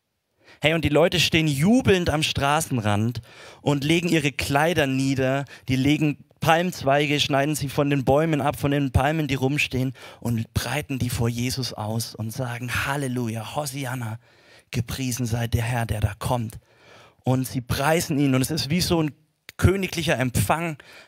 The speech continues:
ein triumphaler Einzug in Jerusalem. Am nächsten Tag dann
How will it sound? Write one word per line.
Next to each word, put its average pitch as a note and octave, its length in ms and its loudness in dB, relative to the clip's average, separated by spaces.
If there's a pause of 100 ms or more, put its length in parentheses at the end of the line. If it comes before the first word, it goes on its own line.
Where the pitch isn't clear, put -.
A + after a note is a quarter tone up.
ein A#2 200 -4
triumphaler C3 840 2
Einzug C#3 640 -4 (380)
in C3 200 -2
Jerusalem. A2 880 0 (2000)
Am A#2 100 0
nächsten C3 360 0
Tag C#3 340 2
dann E3 280 2